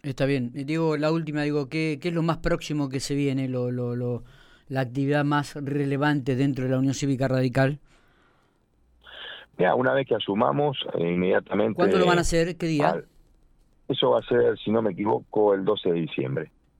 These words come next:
Speaker 1: Ajá.
Speaker 2: Pero una vez que estén asumidas las nuevas autoridades, es, eh, el primer paso es sentarnos a, a diagramar cómo salimos pueblo por pueblo, para, mm, primero para escuchar al, al radical, al afiliado, al simpatizante,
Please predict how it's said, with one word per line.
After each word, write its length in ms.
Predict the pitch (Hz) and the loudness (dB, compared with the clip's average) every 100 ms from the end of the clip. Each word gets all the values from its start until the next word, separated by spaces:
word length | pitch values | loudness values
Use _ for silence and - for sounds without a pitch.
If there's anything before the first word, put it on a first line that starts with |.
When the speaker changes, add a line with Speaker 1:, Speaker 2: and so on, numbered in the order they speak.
| _ - | _ -10
Speaker 1:
Ajá. 100 | 139 | -2
Speaker 2:
Pero 260 | 85 92 92 | 2 2 2
una 200 | 117 113 | 2 2
vez 140 | 113 | 0
que 80 | 98 | 0
estén 180 | 92 101 | 0 2
asumidas 640 | 95 92 95 104 98 87 | 2 0 2 2 4 2
las 100 | 85 | 2
nuevas 260 | 90 90 87 | 0 0 2
autoridades, 680 | 82 85 90 113 131 131 - - | 0 0 2 2 2 0 -4 -6
es, 300 | 82 85 80 - - | -2 0 -2 -6 -4
eh, 360 | 78 78 76 76 | -2 0 0 -2
el 100 | 73 | -2
primer 300 | 85 95 87 | -2 0 0
paso 320 | 110 113 113 | 0 0 -4
es 80 | - | -4
sentarnos 640 | 80 80 104 104 101 87 | -4 -2 0 0 2 0
a, 420 | 76 76 76 - | 0 0 -2 -2
a 40 | 78 | 0
diagramar 520 | 82 85 90 110 123 - - - - - _ | 0 0 0 0 -2 -6 -20 -20 -20 -20 _
cómo 240 | - 127 117 | -2 0 0
salimos 460 | 98 101 110 104 - - - | 0 2 2 0 -2 -20 -2
pueblo 300 | 101 95 87 | 2 4 4
por 200 | 85 78 | 2 2
pueblo, 440 | 92 113 120 123 120 - | 2 2 4 0 -2 -2
para, 540 | 78 78 76 76 71 | 0 2 2 2 0
mm, 260 | 69 67 - - - | 0 -2 -6 -10 -4
primero 380 | 78 95 107 | 0 2 2
para 300 | 82 78 76 | 2 2 2
escuchar 460 | 71 - 76 90 87 | -2 -4 -2 2 2
al, 340 | 82 76 71 - _ _ _ _ | 2 0 -6 -10 _ _ _ _
al 800 | - 76 73 73 73 71 69 69 | -2 0 2 2 0 0 0 0
radical, 500 | 69 76 76 - 143 - | 0 0 0 0 0 0
al 120 | 73 | -2
afiliado, 480 | - - 101 - 107 | -4 0 2 2 0
al 60 | |
simpatizante, 840 | - - - - 135 117 127 127 | -4 -4 -4 -4 -2 -2 -2 -4